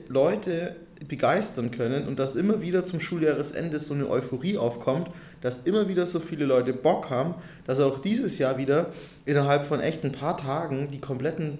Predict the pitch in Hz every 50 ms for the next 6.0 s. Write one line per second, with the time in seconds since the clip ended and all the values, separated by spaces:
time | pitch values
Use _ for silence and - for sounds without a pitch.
0 | - - - - 127 127 139 139 - 131 117 135 160 156 - - 123 120 - -
1 | 120 117 120 - - 147 156 139 127 127 143 147 143 131 - - 117 117 117 110
2 | 110 123 - - - - - - - - - - - 139 139 135 131 143 147 180
3 | 208 202 - - 185 202 196 - 143 117 113 117 117 - - 101 110 135 160 156
4 | - - - - - - 135 127 151 - - 151 175 - 165 160 - - 165 175
5 | 156 139 - - 170 175 175 - - - - - 78 - - - 101 101 104